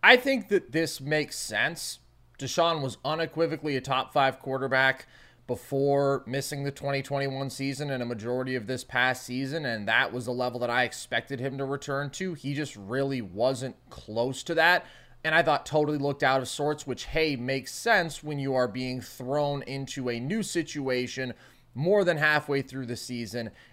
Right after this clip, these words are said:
in rough weather against some tougher defenses. All of that certainly compounds to make this a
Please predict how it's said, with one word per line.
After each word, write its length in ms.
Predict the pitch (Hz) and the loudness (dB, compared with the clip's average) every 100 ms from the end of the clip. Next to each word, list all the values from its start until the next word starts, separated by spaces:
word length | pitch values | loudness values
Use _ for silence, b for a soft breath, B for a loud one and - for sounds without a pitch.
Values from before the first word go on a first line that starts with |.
| _ | _
in 400 | 143 135 120 110 | -8 -6 -6 -2
rough 320 | 131 190 - | 4 6 4
weather 540 | 139 139 131 123 123 117 | 2 2 2 0 0 0
against 340 | 123 123 113 | -2 -6 -6
some 140 | 113 107 | -10 -6
tougher 400 | - 180 - 151 | 0 0 0 -4
defenses. 1080 | 131 127 123 120 110 - 117 110 110 - - b b b b _ - | -2 -4 -4 -4 -4 -6 -6 -6 -8 -10 -14 b b b b _ 6
All 300 | 214 214 196 | 10 12 10
of 160 | 165 120 | 6 4
that 320 | 160 139 - | 6 6 2
certainly 400 | - 160 135 127 | -2 -2 -2 -4
compounds 680 | - 120 - 143 135 131 - | -4 -4 2 2 2 -2 -6
to 100 | 127 | -4
make 320 | 123 120 - | -4 -4 -6
this 220 | 117 110 | -8 -4
a 120 | 123 | -6